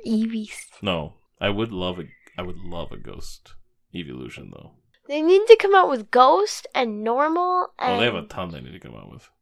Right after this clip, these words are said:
Speaker 2: 'Cause there is six,
Speaker 1: Is there a
Speaker 2: seven,
Speaker 1: metal?
Speaker 2: eight. There's,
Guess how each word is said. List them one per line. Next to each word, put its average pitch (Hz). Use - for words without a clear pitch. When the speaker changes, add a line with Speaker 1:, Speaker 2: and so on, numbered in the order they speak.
Speaker 2:
'Cause 110
there 110
is 90
six, -
Speaker 1:
Is 214
there 254
a 247
Speaker 2:
seven, 240
Speaker 1:
metal? 233
Speaker 2:
eight. -
There's, -